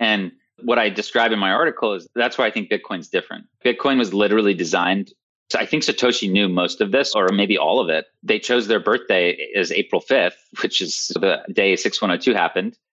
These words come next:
And they chose their birth year as seventy-three, which was the year that there was a law passed saying that citizens would be allowed to own gold again. So I think this whole idea of how they took gold away from us in order to force us to use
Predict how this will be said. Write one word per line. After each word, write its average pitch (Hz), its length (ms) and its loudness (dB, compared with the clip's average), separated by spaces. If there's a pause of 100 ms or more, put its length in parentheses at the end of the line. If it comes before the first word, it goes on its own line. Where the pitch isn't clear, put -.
(260)
And 131 160 2
they 127 100 2
chose 131 500 0
their 123 300 2
birth 135 260 0
year 156 280 4
as 117 160 -2
seventy-three, 131 640 -2
which 117 180 -2
was 104 160 -10
the 110 100 2
year 107 240 4
that 95 240 0 (160)
there 95 160 0
was 92 120 0
a 95 60 0
law 98 240 2
passed 95 300 -4 (160)
saying 107 220 0
that 87 80 -2
citizens 101 400 -2
would 90 160 0
be 87 280 0 (520)
allowed 101 320 0
to 107 80 -4
own 92 160 -4
gold 90 320 0 (240)
again. 82 340 -2 (540)
So 139 200 0
I 113 120 0
think 156 240 -2
this 123 160 0
whole 120 180 2
idea 104 320 2
of 90 80 -4 (160)
how 117 160 0
they 107 140 2
took - 200 -6
gold 95 220 2
away 87 260 4
from 87 160 -4
us - 440 -4 (540)
in 98 100 2
order 95 260 2
to 90 80 2
force 92 300 0
us - 180 -2
to - 100 0
use 82 400 2